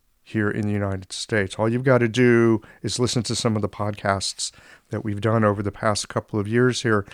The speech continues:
You will hear a tremendous variety of ways of thinking about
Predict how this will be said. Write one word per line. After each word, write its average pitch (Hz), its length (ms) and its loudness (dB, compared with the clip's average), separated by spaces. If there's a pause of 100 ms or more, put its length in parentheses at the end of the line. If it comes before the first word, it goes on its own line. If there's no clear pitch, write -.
(260)
You 139 140 0
will 123 100 0
hear 120 320 0
a 120 160 -2
tremendous 110 1120 -2 (460)
variety 104 680 -2
of 98 160 -6
ways 110 380 2
of 98 80 -4
thinking 156 340 0
about 131 460 2